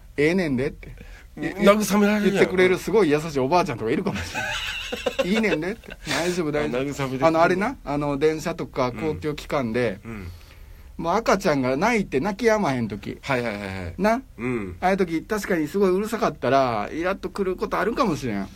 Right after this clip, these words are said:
Speaker 1: でも、
Speaker 2: まあ、人によってはね。うん。
Speaker 1: 誰かがさ、その、お、お母さんだって、もう嫌やん。
Speaker 2: そりゃそうだね。
Speaker 1: 「すいません、
Speaker 2: うん。
Speaker 1: すいません」と思って。で、
Speaker 2: うん。
Speaker 1: 赤ちゃんでも、泣き止まへんよ、そのすぐ。
Speaker 2: うん。
Speaker 1: で、次、な、駅来たら、
Speaker 2: うん。
Speaker 1: 降りたりできるかもしれんけど、
Speaker 2: うん。
Speaker 1: まあ、走ってる時はもう無理やもん。
Speaker 2: うん。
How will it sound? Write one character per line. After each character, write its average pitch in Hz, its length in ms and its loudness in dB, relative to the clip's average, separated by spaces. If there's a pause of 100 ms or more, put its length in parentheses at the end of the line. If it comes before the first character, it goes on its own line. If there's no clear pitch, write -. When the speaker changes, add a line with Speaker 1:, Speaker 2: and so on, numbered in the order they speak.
(220)
Speaker 1:
で 208 160 6
も、 262 140 2
Speaker 2:
ま 320 40 2
あ、 - 20 2
人 139 180 0
に 143 80 -2
よ 151 80 0
っ - 20 -18
て - 100 -8
は 104 80 -4
ね。 196 240 -4
う 110 60 -8
ん。 98 260 -4 (840)
Speaker 1:
誰 185 200 2
か 156 100 0
が 123 120 0
さ、 240 240 -2 (160)
そ 143 120 -4
の、 127 200 0 (140)
お、 147 100 -8 (120)
お 208 100 4
母 302 200 6
さ 180 120 2
ん 147 60 0
だ 139 100 2
っ 135 40 -10
て、 156 440 2 (300)
も 165 240 -2
う 160 60 -2
嫌 190 220 6
や 127 140 2
ん。 104 160 -8 (280)
Speaker 2:
そ 180 80 4
り 196 60 8
ゃ 175 60 4
そ 175 100 4
う - 20 4
だ 120 100 0
ね。 160 60 2
Speaker 1:
「す 208 60 0
い - 60 -4
ま - 40 -6
せ - 0 -
ん、 - 40 -4
Speaker 2:
う - 20 -2
ん。 143 60 -2
Speaker 1:
す - 80 2
い - 40 4
ま 170 160 0
せ 185 180 0
ん」 180 40 -6
と 143 100 -2
思 127 180 0
っ - 20 -6
て。 - 180 -6
で、 104 220 -4 (160)
Speaker 2:
う 92 60 -8
ん。 165 60 -2
Speaker 1:
赤 165 240 2
ち 147 120 -2
ゃ 131 100 2
ん 131 60 2
で 135 60 2
も、 123 360 -2 (320)
泣 139 160 -4
き 147 60 2
止 151 80 2
ま 135 180 0
へ 156 60 0
ん - 40 0
よ、 131 100 0
そ 123 100 -4
の 110 100 -2
す 123 160 -6
ぐ。 110 140 -6
Speaker 2:
う - 20 -6
ん。 113 340 -4 (440)
Speaker 1:
で、 156 500 4
次、 135 580 0
な、 214 280 0
駅 147 260 -4
来 170 140 -6
た 135 140 2
ら、 98 280 -2
Speaker 2:
う 104 60 -8
ん。 117 80 -4
Speaker 1:
降 135 60 0
り 156 180 0
た 151 100 2
り 117 120 0
で 160 80 0
き 190 80 4
る 190 80 4
か 147 100 2
も 113 80 -4
し 120 100 -8
れ 113 60 -2
ん 107 80 -4
け 104 80 -4
ど、 95 80 -4
Speaker 2:
う - 20 -2
ん。 117 40 0
Speaker 1:
ま 120 80 2
あ、 - 20 -2
走 208 240 -2
っ 254 40 -4
て - 200 2
る 220 80 4
時 208 140 0
は 110 60 -4
も 107 100 -10
う 123 40 -6
無 226 120 -2
理 262 80 2
や 139 100 4
も 101 200 -4
ん。 - 20 -10
Speaker 2:
う 87 40 -8
ん。 104 480 -6